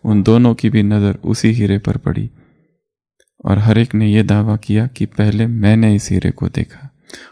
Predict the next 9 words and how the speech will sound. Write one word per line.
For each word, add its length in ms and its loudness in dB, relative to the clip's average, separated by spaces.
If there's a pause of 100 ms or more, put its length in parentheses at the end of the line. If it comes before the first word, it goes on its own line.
(160)
और 120 0
देखते 420 -2
ही 140 0
देखते 460 -2 (240)
उन 140 2
दोनों 320 4
घोड़सवारों, 680 0
सवारों 520 0
में 180 -2